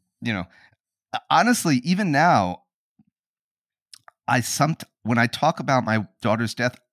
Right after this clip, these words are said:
I'm worried much more about the person I'm talking to than me. Because what I'm realized is that when a, you're a parent and you hear about somebody's child dying, what you're really doing in a split second is imagining you being in that situation.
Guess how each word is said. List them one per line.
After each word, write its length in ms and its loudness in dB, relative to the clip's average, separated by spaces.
I'm 220 2
worried 260 2
much 320 2
more 180 -4
about 220 -6
the 60 -16
person 280 -10
I'm 100 -8
talking 420 -6
to 140 -10
than 180 -10
me. 220 -12
Because 340 -4
what 100 -2
I'm 260 0
realized 480 -2
is 120 -10
that 200 -6
when 100 -6
a, 80 -10
you're 200 -4
a 60 -6
parent 400 -4
and 80 -4
you 80 -4
hear 260 -6
about 260 -6
somebody's 360 -8
child 400 -2
dying, 500 -4
what 160 -8
you're 100 -8
really 420 -2
doing 460 0
in 60 -8
a 40 -8
split 320 -12
second 560 -4
is 140 -10
imagining 560 -4
you 100 -8
being 240 -6
in 100 -6
that 160 -8
situation. 800 -8